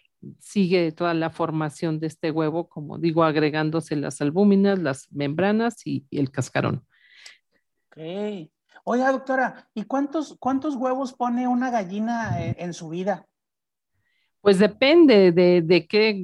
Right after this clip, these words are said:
Speaker 1: gallina estemos hablando. Eh,
Speaker 2: Ok.
Speaker 1: cuando son gallinas que son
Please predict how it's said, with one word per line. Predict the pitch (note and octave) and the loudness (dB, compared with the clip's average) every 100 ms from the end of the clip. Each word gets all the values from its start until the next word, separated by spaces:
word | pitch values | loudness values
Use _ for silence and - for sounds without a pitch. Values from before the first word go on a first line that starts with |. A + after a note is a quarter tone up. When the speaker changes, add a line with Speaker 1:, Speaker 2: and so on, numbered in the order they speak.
| E3 | -10
Speaker 1:
gallina | D3+ E3+ D#3+ G3+ G3 | -2 -2 2 2 2
estemos | F#3 - F#3+ F#3 - | -2 -2 -2 -2 -2
hablando. | D#3+ D#3+ F3 F3+ D#3 C#3 - _ _ | -4 -2 -4 -4 -6 -12 -18 _ _
Eh, | E3 D#3 D#3+ D3+ _ | -4 -2 -2 -6 _
Speaker 2:
Ok. | - D3+ G#3+ A#3+ _ | -18 -12 -12 -14 _
Speaker 1:
cuando | F3 F3+ F3 | -2 0 0
son | F3 G#3+ | -2 -2
gallinas | A3+ A3+ G3+ A#3 A3+ G#3+ G#3 - - _ _ _ _ _ _ | 0 -2 -2 -2 0 -2 -4 -10 -20 _ _ _ _ _ _
que | G3 | -4
son | F3+ - G#3 G#3 G#3+ G#3 G3 F#3 F3+ E3 - | -2 0 2 4 4 4 4 2 0 -4 -8